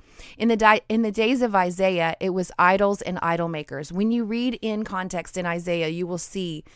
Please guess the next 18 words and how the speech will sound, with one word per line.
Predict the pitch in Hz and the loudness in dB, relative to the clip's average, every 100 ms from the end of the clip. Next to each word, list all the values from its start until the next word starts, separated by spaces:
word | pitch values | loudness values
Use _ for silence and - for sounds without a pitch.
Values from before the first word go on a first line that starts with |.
| _ - - _ - | _ -20 -20 _ -4
God | 196 190 226 - | -2 0 -2 0
is | 208 165 | -4 -2
not | 160 175 180 214 - | -4 0 0 0 -2
keen | 262 202 156 156 - | -4 -2 -4 -6 -4
on | 170 165 | -6 -2
idols | - 180 175 175 180 - | 0 0 0 -2 -4 -8
and | 180 | -8
idol | - 185 214 | -4 -2 0
makers. | 175 156 - - - - | -2 -6 -10 -12 -14 -20
<clears throat> | _ 311 - - - 269 185 - _ _ _ _ _ _ - _ _ _ _ _ _ _ - | _ -10 -8 -8 -8 -10 -14 -20 _ _ _ _ _ _ -20 _ _ _ _ _ _ _ -2
They | 202 | -2
are | 165 | -2
false | - 185 175 208 | -2 2 2 0
gods, | - 180 170 - - - _ - _ _ _ - | -2 -2 -2 -8 -12 -16 _ -20 _ _ _ -6
and | 190 170 165 - | -2 -2 -4 -2
they're | 180 | -2
leading | 180 180 190 | -2 -2 -2
down | 175 170 160 | -2 -2 -2